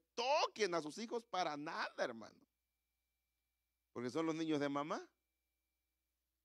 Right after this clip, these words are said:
Y, y, y este, e-, este joven, este muchacho, este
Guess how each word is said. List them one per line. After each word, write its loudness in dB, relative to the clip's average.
Y, 4
y, 2
y 6
este, 6
e-, 6
este 6
joven, 6
este 0
muchacho, 6
este 0